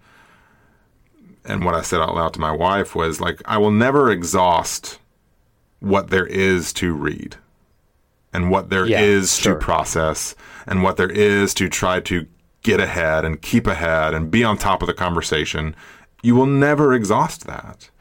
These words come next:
Speaker 1: And even for someone
Speaker 2: Right.
Speaker 1: like me, and maybe you would echo this about you, who, like, it's part hobby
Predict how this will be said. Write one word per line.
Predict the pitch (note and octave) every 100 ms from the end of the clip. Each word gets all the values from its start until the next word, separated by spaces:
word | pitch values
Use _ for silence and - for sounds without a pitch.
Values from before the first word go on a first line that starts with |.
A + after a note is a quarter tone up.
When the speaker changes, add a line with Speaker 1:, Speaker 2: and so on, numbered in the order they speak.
| _ -
Speaker 1:
And | A#2 A#2+
even | D3+ D#3+ D#3+
for | C#3+ B2
someone | - C3+ C3 B2
Speaker 2:
Right. | A2 A2+
Speaker 1:
like | A#2+ G2+
me, | G#2+ A#2 G2
and | F2+
maybe | F#2 G#2+ G2
you | F#2
would | F#2
echo | F2 F2+
this | E2
about | D#2+ E2+
you, | G2 C#3 C3+
who, | G#2+ G#2
like, | G2+ G2 - _ - - - _ _ _
it's | C3+ B2
part | - - C#3 -
hobby | A2+ F#2+ F#2 A2+ B2+